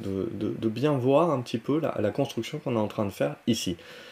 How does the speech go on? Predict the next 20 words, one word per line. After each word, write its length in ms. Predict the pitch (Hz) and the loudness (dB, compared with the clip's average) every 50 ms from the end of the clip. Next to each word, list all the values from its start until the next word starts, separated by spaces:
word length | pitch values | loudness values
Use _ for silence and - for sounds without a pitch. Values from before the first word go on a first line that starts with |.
| - - - - - - - - - | -18 -18 -16 -16 -18 -18 -6 0 2
Donc 120 | 120 120 | 2 4
soit 340 | - - 220 - - - - | 8 10 10 10 10 8 4
on 120 | - 120 113 | 2 2 6
casse 300 | - 165 151 135 - - | 8 8 8 8 6 0
ici 200 | 113 - - 117 | -2 -2 -2 0
par 220 | 113 - 117 117 | 6 8 10 10
le 120 | 117 113 | 12 12
bas, 260 | 110 120 117 117 113 - | 12 12 10 10 10 8
et 100 | 110 104 | 6 6
là, 220 | 110 127 131 131 | 8 8 10 10
auquel 400 | 123 - - 110 - - 107 98 | 8 8 6 4 4 2 2 2
cas, 160 | - - 110 104 | 4 4 6 6
oui, 180 | 110 127 135 | 6 6 4
je 140 | 117 - 117 | 4 2 2
me 80 | 101 101 | 2 4
range 280 | 98 117 117 110 95 | 4 4 4 4 2
du 80 | 98 95 | -2 -4
côté 240 | - 90 87 - 101 | -2 -2 -2 0 0
des 120 | 92 85 | 2 2
baissiers, 320 | 87 90 87 - 135 160 | 4 2 2 2 2 0